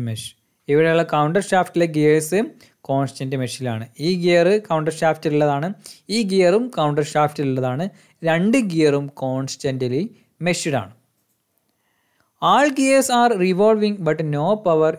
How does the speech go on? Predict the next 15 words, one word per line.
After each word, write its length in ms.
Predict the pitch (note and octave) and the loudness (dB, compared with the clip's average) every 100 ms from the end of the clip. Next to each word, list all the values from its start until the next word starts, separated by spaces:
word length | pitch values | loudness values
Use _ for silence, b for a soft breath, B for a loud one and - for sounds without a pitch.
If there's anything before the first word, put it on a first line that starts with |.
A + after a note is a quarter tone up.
| C#3 | -4
is 80 | C#3 B2+ | -6 -6
being 180 | B2+ C3 B2 A#2+ | -8 -8 -10 -10
transmitted. 500 | A#2 A#2 B2 A#2 G#2+ - | -8 -8 -10 -8 -12 -4
ഇവിടെ 200 | D3 G3 G#3 | 0 4 4
എന്തുണ്ടാകും? 560 | G3+ A3 G#3+ G#3+ G#3 G#3+ A3 b b b b B2+ | 2 2 4 2 2 -2 -6 b b b b -4
ഈ 20 | E3 E3+ | -2 2
ഗിയർ 180 | G3 F3+ | 2 2
റൊട്ടേറ്റ് 320 | E3 F3 F3 F3 | 2 2 0 2
ചെയ്യുന്നുണ്ട്, 400 | F3 E3 D#3 D#3+ A3+ - _ _ _ _ B3 | 2 2 2 2 0 -8 _ _ _ _ -2
ഈ 40 | C4+ | 2
ഗിയറും 300 | A#3 A3 G#3+ G3+ | 4 4 4 2
റൊട്ടേറ്റ് 280 | F#3 F#3 F3 | 0 0 2
ചെയ്യുന്നുണ്ട്. 360 | E3+ D3+ C3+ B2 - | 2 2 0 -2 0
കാരണം 200 | E3+ F#3 | 0 2
എന്താണ്? 220 | F#3+ F#3+ | 0 0